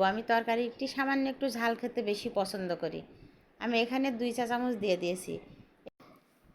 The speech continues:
এক চা চামচ ধনিয়ার গুঁড়া দিয়ে দিচ্ছি, এক চা চামচ জিরার গুঁড়া দিচ্ছি, ওয়ান ফোর্থ কাপ সরিষার তেল দিয়ে দিচ্ছি। দিয়ে এটা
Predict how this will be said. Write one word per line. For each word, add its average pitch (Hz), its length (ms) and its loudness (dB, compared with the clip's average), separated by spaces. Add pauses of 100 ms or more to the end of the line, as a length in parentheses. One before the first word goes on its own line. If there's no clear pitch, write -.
(120)
এক 226 220 0
চা 240 100 4
চামচ 269 320 4 (140)
ধনিয়ার 247 440 6
গুঁড়া 233 200 8
দিয়ে 220 220 2
দিচ্ছি, 226 380 -4 (220)
এক 226 160 -2
চা 247 160 -2
চামচ 277 320 -2 (640)
জিরার 233 440 6
গুঁড়া 208 200 8
দিচ্ছি, 175 420 -6 (880)
ওয়ান 247 220 8 (140)
ফোর্থ 285 240 4 (100)
কাপ 330 180 4 (140)
সরিষার 262 540 2
তেল 240 180 2 (120)
দিয়ে 220 200 0
দিচ্ছি। 214 280 -8 (140)
দিয়ে 262 220 2 (280)
এটা 277 180 2